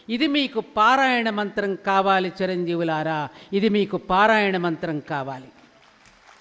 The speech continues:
ఇది గాయత్రి మంత్రంతో సమానమైనటువంటి గొప్ప మాట. ఇది గాయత్రి మంత్రం అర్థం కూడా ఇదే.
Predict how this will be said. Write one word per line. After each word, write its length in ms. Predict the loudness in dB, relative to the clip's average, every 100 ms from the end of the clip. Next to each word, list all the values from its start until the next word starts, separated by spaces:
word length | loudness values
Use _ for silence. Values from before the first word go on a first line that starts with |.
| _ -20 _ -20 -20 _ _ _ _ _ _ _ _ _ _ _ _ _ _ _ _ _ _ _ _ _ -8
ఇది 240 | -6 0 6
గాయత్రి 480 | 6 6 2 2 2
మంత్రంతో 560 | 2 2 0 2 2
సమానమైనటువంటి 880 | 4 4 4 4 4 2 0 -2 -2
గొప్ప 360 | -2 -2 0 2
మాట. 300 | 2 0 0
ఇది 320 | -2 -4 -12 -16 _ _ _ 0
గాయత్రి 420 | 2 2 0 -2
మంత్రం 300 | -2 -2 -4
అర్థం 380 | -6 -2 2 2
కూడా 260 | 2 0 0
ఇదే. 760 | 0 2 2 2 -2 -6 -12